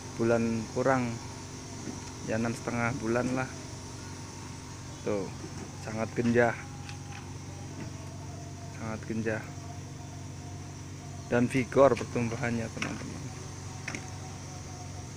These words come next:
Yang penting media pemupukan yang rutin. Media cukup tanah, sekam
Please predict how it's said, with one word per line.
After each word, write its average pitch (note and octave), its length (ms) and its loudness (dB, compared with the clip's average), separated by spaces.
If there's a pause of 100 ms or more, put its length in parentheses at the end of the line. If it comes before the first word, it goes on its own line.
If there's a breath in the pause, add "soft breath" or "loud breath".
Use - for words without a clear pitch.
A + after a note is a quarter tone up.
(640)
Yang B2 240 4
penting C#3 240 6
media C3 720 10 (800 loud breath)
pemupukan C3 880 6 (1500)
yang A2+ 160 0
rutin. A2+ 640 2 (960)
Media A#2+ 400 8
cukup A#2+ 480 2 (160)
tanah, A#2+ 480 4 (2250)
sekam A#2+ 720 6